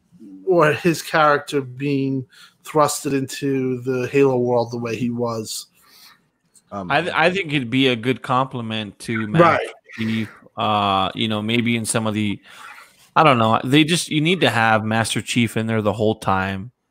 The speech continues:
Speaker 3: You have to have him.
Speaker 2: Can I, um,
Speaker 3: Go ahead.
Speaker 2: so you say barely anybody knows who Atriox is, right?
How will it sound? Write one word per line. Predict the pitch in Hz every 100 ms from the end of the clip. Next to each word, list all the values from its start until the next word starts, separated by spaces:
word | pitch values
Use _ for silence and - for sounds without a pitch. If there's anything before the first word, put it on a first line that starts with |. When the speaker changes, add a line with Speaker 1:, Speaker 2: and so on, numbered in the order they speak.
| -
Speaker 3:
You | 120 101
have | 117 120
to | 104
have | 101 107 95
him. | 95 95 _ _ -
Speaker 2:
Can | - 139
I, | 139 147 143
um, | 117 98 92 _ _ _ _ - - -
Speaker 3:
Go | 135
ahead. | 127
Speaker 2:
so | 131 120 107 - _ - -
you | 98 143
say | 175 190 165
barely | 131 143 135 131
anybody | 127 120 120
knows | 117 117
who | 120
Atriox | 107 120 110 113 98 98 -
is, | 113 87
right? | 87 98 107